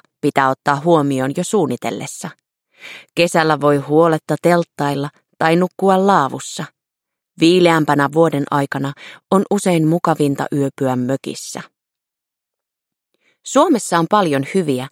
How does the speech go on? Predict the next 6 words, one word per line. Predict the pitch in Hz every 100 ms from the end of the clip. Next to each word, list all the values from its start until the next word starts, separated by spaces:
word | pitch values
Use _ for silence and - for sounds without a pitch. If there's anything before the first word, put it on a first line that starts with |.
| - - -
ja |
monipuolisia | 170 214 190 - 131 131 - 135
retkikohteita. | 131 143 - 127 131 123 - - - 160 - _ _ _ _ _ _ -
Tunnetuimpia | 208 196 - 139 131 143 139 - - _
ovat | 180 185 -
kansallispuistot. | 214 190 147 147 - - 120 - -